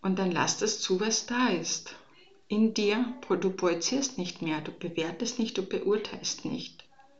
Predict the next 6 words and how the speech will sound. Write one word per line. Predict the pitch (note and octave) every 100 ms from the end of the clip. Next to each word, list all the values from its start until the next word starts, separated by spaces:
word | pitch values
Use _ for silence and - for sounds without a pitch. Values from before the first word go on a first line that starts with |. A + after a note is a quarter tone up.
| _ - - - - - -
Und | E3+
das | F3 G3
ist | F#3+
die | F3
wahrhaftige | E3 E3 G#3 - F3 E3+ -
Heilung. | - - E3+ F3+ F3+